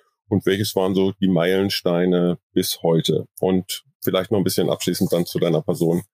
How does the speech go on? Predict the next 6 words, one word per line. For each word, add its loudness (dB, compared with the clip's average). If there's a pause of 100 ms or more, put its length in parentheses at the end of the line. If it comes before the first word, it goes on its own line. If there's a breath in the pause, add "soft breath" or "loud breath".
(340)
Wie 2
bist -2
du 2
selbst -2
dazu -2
gekommen? -2